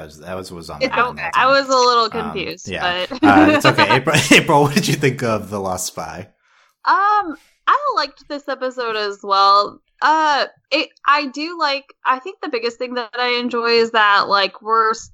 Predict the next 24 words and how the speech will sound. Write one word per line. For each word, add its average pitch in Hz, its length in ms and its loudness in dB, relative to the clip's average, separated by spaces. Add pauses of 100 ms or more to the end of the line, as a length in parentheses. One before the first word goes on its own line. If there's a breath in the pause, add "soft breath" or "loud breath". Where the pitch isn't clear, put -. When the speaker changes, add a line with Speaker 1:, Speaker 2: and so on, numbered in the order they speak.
Speaker 3:
we're 220 180 -2
seeing 302 280 -2
the 339 80 -2
consequences 233 680 -2
of 190 100 0
the 190 140 0
last 175 400 0
episode. - 640 -10
So - 120 -4
I 202 100 4
like 214 200 0
that, 220 380 2 (100)
you 214 160 -10
know, 190 140 0
like, 185 220 -2
everything's 196 460 -4
sort 185 140 -6
of 175 220 -4
connecting. 285 680 0 (520 loud breath)
Um, 196 560 2
and 220 160 0
I 233 80 2
know 240 260 2
that 208 460 2